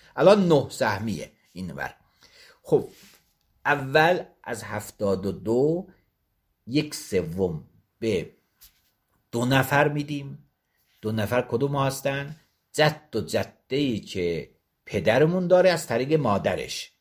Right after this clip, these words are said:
به اونها می‌دیم یک سوم از این هفتاد و دو. به اون جد و جدهٔ پدرمون از طریق پدرش به اونم می‌دیم دو سوم از هفتاد و دو. خب،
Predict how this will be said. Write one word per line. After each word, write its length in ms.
به 80
اونها 360
می‌دیم 380
یک 200
سوم 460
از 160
این 200
هفتاد 460
و 40
دو. 220
به 80
اون 480
جد 380
و 40
جدهٔ 560
پدرمون 580
از 180
طریق 320
پدرش 800
به 60
اونم 260
می‌دیم 320
دو 200
سوم 460
از 160
هفتاد 460
و 40
دو. 180
خب، 360